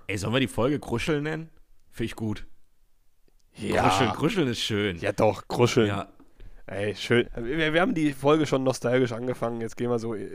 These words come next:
Speaker 2: Mitte der zweitausender weiter und gruscheln mal eine Runde.
Speaker 1: Ja, sehr schön. Da, äh, d-
Speaker 2: Ey, hast du deine, k-, kennst du deine Lieblings-, äh,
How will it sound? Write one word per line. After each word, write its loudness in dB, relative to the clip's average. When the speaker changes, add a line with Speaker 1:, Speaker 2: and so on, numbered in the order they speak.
Speaker 2:
Mitte 0
der -2
zweitausender -2
weiter -2
und -12
gruscheln -2
mal -4
eine -6
Runde. -10
Speaker 1:
Ja, 0
sehr -4
schön. -6
Da, 2
äh, -4
d- -14
Speaker 2:
Ey, 4
hast 6
du 6
deine, 8
k-, -6
kennst 0
du 6
deine 4
Lieblings-, -2
äh, -8